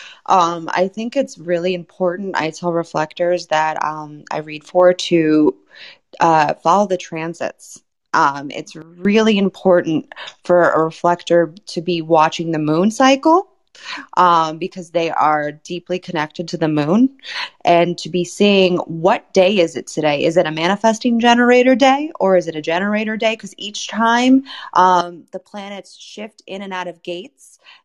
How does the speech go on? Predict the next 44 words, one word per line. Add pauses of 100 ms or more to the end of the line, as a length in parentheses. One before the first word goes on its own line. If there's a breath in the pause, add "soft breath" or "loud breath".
(140)
um,
in
channels,
you
are
going
to
be,
if
you're
a
reflector,
a
new
type
for
that
day.
So
you'll,
you'll
be
a
generator
for
a
day (360)
or, (220)
or
a
few
weeks.
Like
right
now
we
have
the, (300 soft breath)
um, (560 soft breath)
the
ten
twenty
channel
that's,